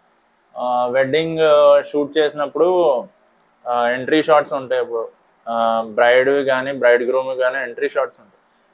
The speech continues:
అవి entry shots already కొంతమంది create చేసి YouTube-లో చూసి మనకు మనమే మళ్ళీ create చేయొచ్చు, recreate చేయొచ్చు ఆ సన్నివేశాలు,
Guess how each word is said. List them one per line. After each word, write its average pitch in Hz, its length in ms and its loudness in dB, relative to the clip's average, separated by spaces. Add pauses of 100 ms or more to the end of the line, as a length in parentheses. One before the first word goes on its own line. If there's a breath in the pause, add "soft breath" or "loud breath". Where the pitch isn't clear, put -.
(120)
అవి 135 100 4
entry 139 260 0
shots 165 320 2
already 147 460 4
కొంతమంది 147 400 -4
create 143 380 2
చేసి 156 360 0
YouTube-లో 143 440 -2
చూసి 143 340 -6
మనకు 139 300 -4
మనమే 131 320 -6
మళ్ళీ 139 320 -2
create 135 440 -2
చేయొచ్చు, 131 240 -6 (380)
recreate 151 500 2
చేయొచ్చు 139 240 0
ఆ - 20 -6
సన్నివేశాలు, 131 560 -6